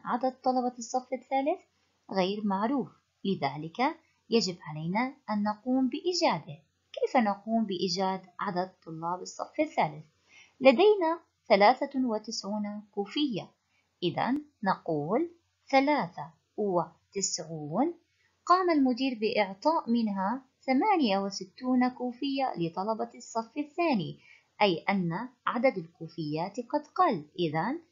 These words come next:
الإشارة هي ناقص ثمانية وستون يساوي. الآن نطرح أولًا منزلة الآحاد من منزلة الآحاد، ثلاثة ناقص ثمانية، نلاحظ بأننا لا نستطيع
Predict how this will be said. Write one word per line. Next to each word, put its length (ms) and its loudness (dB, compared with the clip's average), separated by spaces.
الإشارة 600 -4
هي 380 -6
ناقص 840 2
ثمانية 720 2
وستون 1120 0
يساوي. 840 0
الآن 320 0
نطرح 460 2
أولًا 680 2
منزلة 540 -2
الآحاد 600 -2
من 280 0
منزلة 460 -4
الآحاد، 520 -6
ثلاثة 480 4
ناقص 600 -2
ثمانية، 600 0
نلاحظ 440 -2
بأننا 580 -2
لا 140 4
نستطيع 560 -2